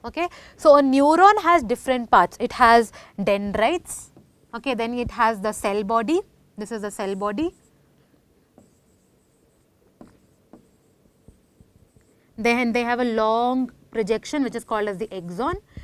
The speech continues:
and then they have the nerve endings. Okay. Now, if any message has to be conducted,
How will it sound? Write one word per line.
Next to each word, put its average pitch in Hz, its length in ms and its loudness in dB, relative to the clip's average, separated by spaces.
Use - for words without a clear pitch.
and 214 220 -6
then 214 180 -6
they 208 80 -6
have 190 240 -6
the 320 100 -2
nerve 175 420 -4
endings. 165 460 -16
Okay. 294 200 -6
Now, 269 120 0
if 269 180 -6
any 339 320 0
message 302 600 -2
has 247 280 -2
to - 80 -14
be 226 100 -4
conducted, 190 760 -2